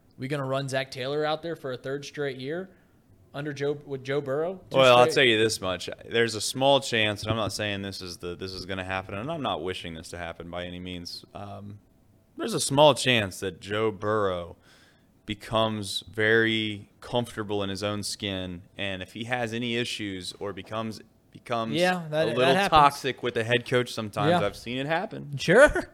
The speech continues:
Speaker 2: Twice. Um, who's gonna have more weight in that building? Zach Taylor or <laughs> Joe Burrow? We all know the answer to that. You don't need
Speaker 1: Yeah.
Speaker 2: to answer it. It's just that's, that's something that could be on the horizon.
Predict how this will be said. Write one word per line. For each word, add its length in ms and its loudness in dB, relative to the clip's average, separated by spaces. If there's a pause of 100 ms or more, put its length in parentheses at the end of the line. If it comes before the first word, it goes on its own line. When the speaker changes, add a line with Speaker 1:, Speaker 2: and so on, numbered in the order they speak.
Speaker 2:
Twice. 560 0 (480)
Um, 800 6 (800)
who's 260 2
gonna 200 6
have 260 6
more 240 4
weight 380 4
in 100 -4
that 220 0
building? 420 2 (960)
Zach 260 0
Taylor 460 0
or 40 -4
<laughs> 20 -8
Joe 240 -4
Burrow? 340 4
We 160 0
all 180 8
know 140 2
the 180 0
answer 200 -4
to 60 -2
that. 240 0
You 80 -6
don't 200 -2
need 200 -6
Speaker 1:
Yeah. 80 -6
Speaker 2:
to 60 -4
answer 280 -8
it. 80 -12 (240)
It's 160 -6
just 320 -2
that's, 420 6
that's 240 0
something 320 2
that 180 2
could 160 -2
be 120 2
on 120 4
the 60 -2
horizon. 480 2